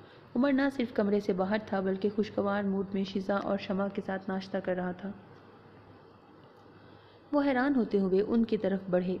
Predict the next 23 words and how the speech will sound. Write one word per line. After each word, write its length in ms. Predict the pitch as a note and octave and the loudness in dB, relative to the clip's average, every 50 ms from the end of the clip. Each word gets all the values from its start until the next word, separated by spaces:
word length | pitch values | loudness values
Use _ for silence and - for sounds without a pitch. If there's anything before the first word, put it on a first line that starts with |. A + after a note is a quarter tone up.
| - - | -4 -2
"गुड 160 | F#3+ F3+ F3 | -2 0 0
मॉर्निंग 320 | F3+ F3+ F#3 G#3+ C4 C#4 | 0 0 0 0 0 2
पापा।" 340 | C4+ G#3 F3+ - G3+ A#3+ D4+ - - - - - - - - - - - - - - - F#3 | 2 0 0 0 -2 -4 -4 -8 -12 -18 -20 -20 -20 -20 -20 -20 -20 -20 -20 -20 -12 -6 -2
"वेरी 220 | F3 F3 F3 A3 | 0 0 0 0
गुड 180 | A3 D#4+ F4 E4+ C#4+ | 0 -2 -2 0 0
मॉर्निंग 300 | G3+ F3+ F3 F3 F3+ F3+ | 0 2 2 0 0 0
मेरी 160 | F3+ F3+ F3 | 0 0 -2
जान।" 320 | F3 - F3 F3 G3 C4 D4 - - - - - - - - | -2 -2 0 0 0 0 -2 -4 -10 -18 -20 -20 -12 -6 -4
"मैं 100 | G#3 F#3 | 2 4
बेहद 260 | G3+ G#3 A3+ A#3 A#3 | 6 6 6 4 2
खुश 260 | - C#4+ D4 C#4+ - | 2 2 2 4 2
होकर," 260 | A3 F#3 - G3+ - - - - - - - - - - | 0 0 0 0 -2 -2 -6 -12 -20 -20 -20 -16 -6 0
वो 120 | A#3 B3+ | 0 6
बेहद 280 | A3 A#3+ A#3+ B3 B3 B3 | 8 8 8 8 6 2
खुश 220 | - C#4+ C4 - | 0 0 2 2
होकर 180 | G#3+ F#3 F3+ F3+ | 2 2 2 0
बोले, 300 | F3 F3 F3 F3+ G3+ G#3+ - - - - - - - - - | -2 -2 -2 -4 -4 -6 -10 -16 -20 -20 -20 -20 -12 -4 0
"मैंने 160 | C#4 C4+ C#4+ | 2 4 4
रज़ा 260 | B3+ A3+ G3 A3 A#3 | 6 6 6 6 4
से 140 | A3+ - G#3+ | 4 4 2
बात 240 | F#3 F#3 F3+ F3+ F3+ | 2 2 0 -2 -2
की 200 | - F#3+ F#3 F3+ | -4 -2 0 2
है, 200 | F3+ F#3+ A3+ - | 2 2 2 0